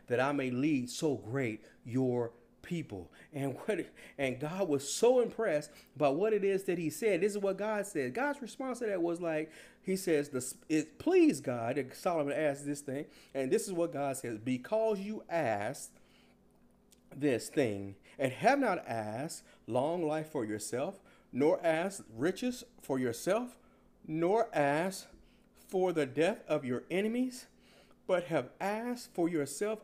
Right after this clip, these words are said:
understanding to discern justice. Behold, I have done according to your word. See, I have given a wise and understanding heart, so that you may, so that there wa-, um, has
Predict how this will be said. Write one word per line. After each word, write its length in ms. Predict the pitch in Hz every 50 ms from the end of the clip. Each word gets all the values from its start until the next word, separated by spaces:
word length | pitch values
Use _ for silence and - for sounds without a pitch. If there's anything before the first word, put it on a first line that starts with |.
| -
understanding 720 | 175 165 151 127 127 - - - 185 190 202 214 214 226 233 - - - -
to 140 | - - 170
discern 680 | 135 127 123 107 95 107 151 170 180 180 185 180 135
justice. 520 | - - 131 165 180 - - - 101 98 - - - - - -
Behold, 580 | 131 131 127 - 139 - 127 123 107 101 98 - - - - - - - - -
I 200 | 143 147 156 165
have 420 | 147 139 147 127 110 98 92 -
done 340 | - 151 170 180 185 202 202 -
according 600 | - 117 - - - 190 208 220 214 226 220 214
to 180 | 220 - 226 220
your 260 | 190 202 202 202 196
word. 340 | 190 180 170 131 110 107 -
See, 420 | - - - 214 170 127 107 - - - - - - -
I 60 | 131
have 300 | 113 120 104 101 104 113
given 420 | 156 247 277 247 247 170 160 - - - _ _ _ - _ -
a 80 | 147
wise 720 | 151 160 131 151 170 180 180 185 185 180 165 147 127 110 110
and 120 | 117 117 -
understanding 640 | 156 180 202 196 180 165 - 170 156 147 131 123 123
heart, 220 | 135 120 98 98 - - - -
so 200 | - - 185 170 143
that 220 | 135 123 127 -
you 160 | 185 208 214
may, 260 | 196 180 165 160 147 - - - - - - 98 - - - -
so 320 | - - - 170 170 165
that 160 | 151 143 135
there 140 | 143 170 180
wa-, 140 | 180 156 - - - - - _ - _ _ -
um, 260 | 104 101 101 104 104 - -
has 300 | 139 127 117 104 98 110